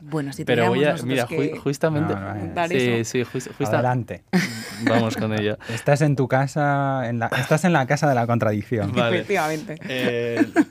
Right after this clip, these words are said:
Speaker 2: lo que estaba pensando justamente es que soy, eh, una gran, eh, referencia o ilustración exactamente de lo que estábamos hablando, ¿no? De, eh, el proyectarse, el tener objetivos como siempre como supermedibles, alcanzables,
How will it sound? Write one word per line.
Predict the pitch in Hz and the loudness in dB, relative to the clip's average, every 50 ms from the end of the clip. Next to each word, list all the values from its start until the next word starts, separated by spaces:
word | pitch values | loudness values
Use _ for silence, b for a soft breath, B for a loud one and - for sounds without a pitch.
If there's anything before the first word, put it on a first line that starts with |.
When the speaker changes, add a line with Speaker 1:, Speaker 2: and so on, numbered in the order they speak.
| _ - | _ -10
Speaker 2:
lo | - 127 117 117 104 | -6 -2 -2 -2 -2
que | 113 | -2
estaba | 107 - 117 123 139 | -4 0 0 0 2
pensando | 147 151 143 143 - 151 165 170 | 2 0 -2 0 -2 -2 -2 -2
justamente | 156 - 139 - - - 135 123 123 135 139 - 147 | -2 -4 -6 -4 -2 -2 -2 -2 -2 -4 -4 -6 -8
es | 151 - | -10 -8
que | - 113 | -12 -12
soy, | - - 120 123 127 135 123 | -12 -10 -10 -10 -10 -12 -10
eh, | 131 113 110 110 104 104 - | -10 -10 -10 -8 -10 -12 -10
una | 123 127 135 135 | -6 -6 -4 -4
gran, | 139 135 135 135 135 135 135 131 127 123 117 113 113 113 - _ - | -4 -6 -6 -6 -6 -6 -6 -6 -8 -8 -8 -10 -12 -16 -20 _ -14
eh, | - 113 110 107 110 110 104 104 98 - - - | -10 -10 -10 -10 -10 -12 -14 -14 -16 -16 -16 -12
referencia | 131 113 - 117 117 - 120 117 120 123 120 - 147 143 | -10 -8 -8 -8 -6 -6 -6 -6 -6 -8 -6 -6 -6 -4
o | 127 120 | -4 -4
ilustración | 113 113 - - - 113 107 - - 127 135 143 135 | -6 -8 -8 -10 -10 -10 -10 -8 -8 -8 -6 -6 -8
exactamente | 117 - 131 123 - 120 117 113 117 - 127 | -8 -8 -10 -8 -8 -8 -8 -8 -8 -8 -8
de | 127 120 | -8 -8
lo | 110 104 | -10 -10
que | - 107 | -14 -16
estábamos | - - 113 113 110 107 107 - | -14 -12 -12 -12 -12 -12 -14 -14
hablando, | 104 104 104 107 113 107 110 104 | -14 -14 -14 -16 -16 -16 -18 -18
¿no? | 104 117 147 _ - | -20 -20 -20 _ -20
De, | 127 120 117 113 113 113 113 113 b b b b b b b | -18 -14 -12 -12 -12 -12 -14 -16 b b b b b b b
eh, | - 113 110 110 110 107 107 104 107 104 107 - | -12 -12 -10 -10 -12 -12 -14 -14 -16 -16 -16 -18
el | - 113 113 107 | -18 -18 -18 -14
proyectarse, | - 117 110 110 - 127 123 120 - 131 | -12 -10 -10 -10 -8 -8 -8 -6 -6 -8
el | 120 117 | -10 -8
tener | 123 117 120 123 | -10 -10 -8 -8
objetivos | 123 117 - - 117 117 - 123 120 117 117 117 113 - | -10 -10 -8 -10 -10 -8 -8 -8 -6 -6 -8 -10 -10 -12
como | - 113 113 | -12 -12 -12
siempre | 113 - 120 113 113 113 | -12 -10 -12 -12 -12 -12
como | 123 117 113 | -12 -12 -12
supermedibles, | - - 110 - 120 123 123 113 113 117 123 127 127 123 123 123 117 - | -12 -12 -12 -12 -10 -10 -10 -10 -8 -6 -6 -6 -6 -6 -6 -8 -8 -8
alcanzables, | 120 117 - 117 113 110 - - 123 127 123 123 123 123 123 123 123 123 120 - | -8 -8 -8 -10 -12 -12 -10 -6 -4 -4 -4 -4 -4 -6 -6 -6 -8 -8 -10 -14